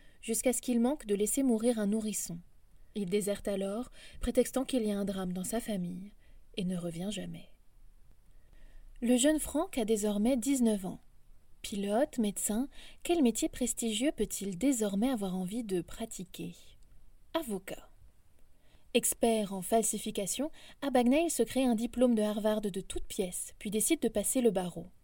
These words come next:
Il révise avec acharnement pendant huit semaines, puis réussit l'examen à la troisième tentative. Il rejoint alors le cabinet du procureur général de l'État de Louisiane,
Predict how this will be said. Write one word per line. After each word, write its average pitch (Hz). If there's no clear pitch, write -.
Il 214
révise 202
avec 185
acharnement 233
pendant 190
huit 202
semaines, 196
puis 226
réussit 254
l'examen 202
à 226
la 185
troisième 240
tentative. -
Il 262
rejoint 254
alors 277
le 226
cabinet 254
du 196
procureur 202
général 262
de 214
l'État 196
de 214
Louisiane, 196